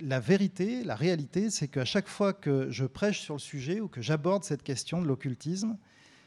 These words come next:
c'est systématique. J'ai toujours des réactions, des gens qui viennent me voir un peu plus tard, pas forcément à la fin du culte, mais, euh, un peu plus tard dans la semaine, par exemple, pour me dire, « Oh, mais les guérisseurs,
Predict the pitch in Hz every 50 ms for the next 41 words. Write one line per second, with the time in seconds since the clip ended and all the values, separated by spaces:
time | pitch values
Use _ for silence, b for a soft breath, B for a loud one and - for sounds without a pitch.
0 | b b b b b b b _ - - - - - 143 135 135 - - - -
1 | 226 202 - - 208 175 147 135 - - - 196 214 - - - 175 - 139 113
2 | 143 143 - - 214 190 151 139 139 151 196 214 196 - - - 131 123 135 113
3 | 170 185 160 - - - - 120 127 - 233 - _ _ _ _ _ - 135 139
4 | 123 131 139 139 180 208 262 - - - _ - - 131 123 151 185 196 180 156
5 | 135 107 113 117 120 147 190 202 - - - _ - 151 127 - 160 156 - 147
6 | 135 - - 113 123 156 175 - - 139 - - 135 - - 143 139 131 123 120
7 | 113 - - 120 113 110 107 - - 135 165 190 - - - 117 110 107 104 107
8 | 113 - _ - - 135 - 135 113 - - 120 - - 123 143 160 143 117 110
9 | 113 - - - 131 151 190 196 - 123 117 127 117 135 180 196 - - 135 143
10 | 147 139 170 226 233 214 B B B B B B B B B B B B B B
11 | B B B B B B _ _ - 147 147 151 151 143 143 - - _ _ -
12 | - 156 139 151 160 156 151 127 - - - 151 135 123 120 107 -